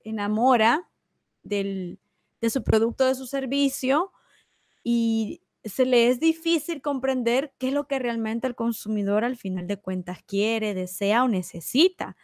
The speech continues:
porque está tan enfrascado, "Es que es esto, quiero esto", pero realmente, repito, Locally ha identificado cada necesidad, cada oportunidad, identificó la debilidad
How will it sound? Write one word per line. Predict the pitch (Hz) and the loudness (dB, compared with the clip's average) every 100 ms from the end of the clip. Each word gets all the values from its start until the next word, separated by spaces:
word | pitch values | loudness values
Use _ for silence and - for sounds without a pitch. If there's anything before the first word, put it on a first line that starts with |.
| _ _ | _ _
porque | 220 220 | -4 -2
está | 226 214 | 0 0
tan | 247 254 | 2 4
enfrascado, | 330 349 320 320 - 285 262 302 - - - _ | 4 4 2 2 8 10 10 6 0 -8 -20 _
"Es | 196 | -12
que | - 285 | -4 -2
es | 277 277 349 | 0 0 0
esto, | - 202 196 | 0 -8 -8
quiero | 233 240 240 233 | -4 -2 0 0
esto", | 311 427 - - 196 - | 0 -2 -4 -8 -8 -2
pero | 240 233 262 359 _ _ _ _ _ - | 0 2 0 -2 _ _ _ _ _ -8
realmente, | 220 220 220 220 277 269 | -6 -4 -4 0 -2 -2
repito, | 220 214 233 233 254 | -6 -6 -4 -2 0
Locally | 220 220 247 269 311 - - _ _ _ _ - | 2 0 2 0 0 -4 -8 _ _ _ _ -8
ha | 214 | -4
identificado | 240 285 285 302 302 247 - 277 302 381 - _ | -4 -4 -6 -8 -8 -4 2 4 4 0 -8 _
cada | - 302 320 311 | -2 4 4 4
necesidad, | 262 233 - 214 226 262 254 - _ | 0 -4 -8 -4 -2 -2 -6 -12 _
cada | 294 311 339 285 | 0 2 2 0
oportunidad, | 220 220 - 196 190 196 220 254 277 294 _ _ _ - | -2 -8 -10 -12 -8 -4 -2 0 -2 -6 _ _ _ -8
identificó | 233 233 233 233 240 | -4 -4 -6 -6 -2
la | 254 285 | 2 4
debilidad | 262 233 233 226 202 202 262 | 4 2 0 0 2 6 6